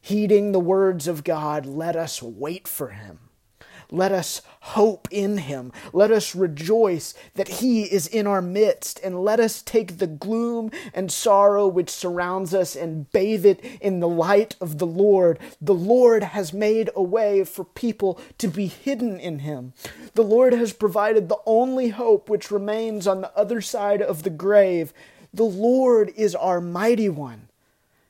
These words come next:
and he has come to save us. Though death is in our neighborhood, new life is our reality. The risen one reigns. He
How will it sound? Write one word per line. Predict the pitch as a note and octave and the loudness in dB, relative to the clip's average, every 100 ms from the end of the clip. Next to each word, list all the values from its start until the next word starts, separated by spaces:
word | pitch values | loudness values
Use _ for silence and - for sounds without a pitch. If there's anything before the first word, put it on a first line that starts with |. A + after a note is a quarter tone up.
| _ - | _ -16
and | E3 | -8
he | F#3 | -6
has | E3+ - | -6 -8
come | - G3+ G#3 G3+ | -10 -8 -8 -10
to | - D#3 | -12 -12
save | - E3+ F#3+ D#3+ | -8 -4 -4 -6
us. | B2 F2 _ _ _ _ _ _ _ _ _ _ _ _ _ _ | -12 -18 _ _ _ _ _ _ _ _ _ _ _ _ _ _
Though | E3 F3 F3+ | -4 0 0
death | C#3+ G3 F#3+ G#3 - - | -2 -2 0 -2 -6 -6
is | F3 C#3+ | -6 -6
in | F3 F#3 F#3+ | -6 -8 -6
our | E3 D#3 | -6 -6
neighborhood, | D#3 F#3 F#3+ G#3 F#3 E3 F#3+ F3+ E3+ - - | -4 -2 0 -2 -6 -6 -6 -6 -8 -16 -12
new | F3 G3 A3 | -6 -2 -2
life | G#3 G3 F#3 F#3+ G3 - | -2 -2 0 0 -2 -6
is | F3+ - | -6 0
our | E3+ E3 | 4 4
reality. | D#3 D#3 C3+ C3 B2+ A#2+ - _ _ _ _ _ _ _ _ _ _ _ _ _ _ _ - | 2 -4 -8 -8 -10 -12 -20 _ _ _ _ _ _ _ _ _ _ _ _ _ _ _ -10
The | C#3+ D#3+ | -2 0
risen | D#3+ G3+ A3 G3+ F#3+ | 6 8 8 6 0
one | E3+ D#3 D3 C#3+ | -4 -6 -8 -8
reigns. | D3+ D3+ C#3 C3 - _ _ - - - _ _ _ _ _ _ _ _ _ _ _ _ _ _ _ _ _ _ _ | -8 -8 -10 -14 -20 _ _ -20 -20 -20 _ _ _ _ _ _ _ _ _ _ _ _ _ _ _ _ _ _ _
He | - F3+ F3+ F3 F3+ F3+ | -18 -12 -8 -8 -10 -14